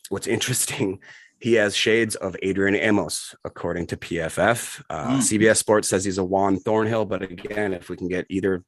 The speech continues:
Speaker 1: shade of those types of dudes, that, that's awesome. He's,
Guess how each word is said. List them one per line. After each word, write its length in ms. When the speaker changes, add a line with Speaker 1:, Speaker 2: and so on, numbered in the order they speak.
Speaker 1:
shade 400
of 120
those 220
types 300
of 80
dudes, 340
that, 280
that's 260
awesome. 400
He's, 340